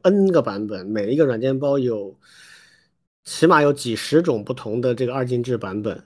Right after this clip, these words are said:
呃，你光比如说像 Mac 这样的机器，它上面至少你一个软件包就要有 Intel 和这个arm的芯片两种完全不同的编译好的二进制的这个格式，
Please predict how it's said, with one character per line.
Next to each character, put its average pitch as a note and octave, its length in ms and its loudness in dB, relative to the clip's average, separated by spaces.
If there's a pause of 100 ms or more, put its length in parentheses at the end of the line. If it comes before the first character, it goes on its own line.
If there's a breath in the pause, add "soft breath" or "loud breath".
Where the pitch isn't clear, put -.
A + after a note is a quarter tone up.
(600)
呃， A#2 100 -4
你 A#2+ 80 -2
光 E3+ 260 6
比 C#3 60 0
如 D3 100 4
说 D#3+ 100 4
像 D#3 180 2
Mac D#3 300 2 (140)
这 - 100 0
样 B2+ 100 4
的 A#2+ 100 0
机 C3 180 0
器， B2+ 280 -4
它 C#3+ 200 -2
上 D3 260 0
面 B2+ 280 0
至 E3+ 120 0
少 A#2+ 240 -2
你 A2+ 320 -2
一 A#2 60 0
个 C#3+ 60 4
软 A#2+ 120 2
件 A#2+ 120 0
包 C3+ 160 2
就 D3 100 2
要 C#3 60 4
有 B2 100 2
Intel C#3 460 0
和 A#2 440 -2 (480 soft breath)
这 B2+ 220 2
个 B2 360 0
arm D3 300 4
的 B2 120 0
芯 C#3+ 240 -2
片 C3+ 200 0
两 B2 200 0
种 B2+ 160 -2
完 A#2 120 -2
全 C3 140 -4
不 C3+ 60 -8
同 A2+ 200 -4
的 C3 140 0
编 C#3 220 2
译 C3+ 40 0
好 A2+ 200 -6
的 G2 100 -4 (160)
二 B2 140 -4
进 A#2 160 -2
制 A#2 120 -4
的 G#2+ 80 -6
这 G#2 140 -6
个 G#2 100 -6
格 F#2+ 220 -8
式， - 240 -14